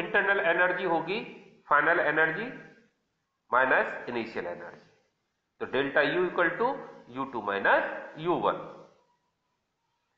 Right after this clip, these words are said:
या delta U equal to प्रोडक्ट की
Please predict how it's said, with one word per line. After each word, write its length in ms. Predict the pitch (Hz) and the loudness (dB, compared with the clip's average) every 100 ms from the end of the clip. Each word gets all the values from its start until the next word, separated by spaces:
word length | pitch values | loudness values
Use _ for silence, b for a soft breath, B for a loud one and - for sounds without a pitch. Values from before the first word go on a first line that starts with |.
| _ 110 | _ 2
या 180 | 160 214 202 - - | 6 6 4 0 0
delta 340 | 143 147 160 160 | 0 2 2 2
U 120 | 185 175 | 0 0
equal 240 | 190 180 - | 2 2 4
to 80 | 233 285 - - - - _ _ _ _ _ _ _ _ _ _ _ _ _ _ _ _ | 2 2 -6 -14 -20 -20 _ _ _ _ _ _ _ _ _ _ _ _ _ _ _ _
प्रोडक्ट 440 | 131 143 165 165 - | 0 4 4 2 -4
की 120 | 247 | -8